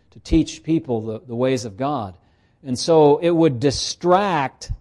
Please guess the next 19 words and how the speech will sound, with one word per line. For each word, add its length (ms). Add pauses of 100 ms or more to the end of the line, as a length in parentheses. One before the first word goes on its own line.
from 260
his 420 (680)
ability 580
to 100
convey 520
the 120
important 480
message 380
of 140
repentance. 720
"Repent, 380
for 120
the 100
kingdom 360
of 100
heaven 260
is 120
at 100
hand." 440